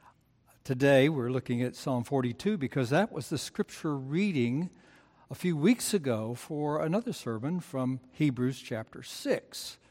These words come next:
And so what I'm trying to do is actually to complement,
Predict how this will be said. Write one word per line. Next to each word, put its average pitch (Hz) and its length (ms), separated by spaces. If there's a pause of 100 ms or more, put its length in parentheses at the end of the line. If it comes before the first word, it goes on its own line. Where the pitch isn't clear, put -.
(540)
And 143 120
so 220 120
what 202 80
I'm 156 80
trying 175 260
to 139 80
do 147 360
is 120 140
actually 143 580
to 135 160
complement, 123 1000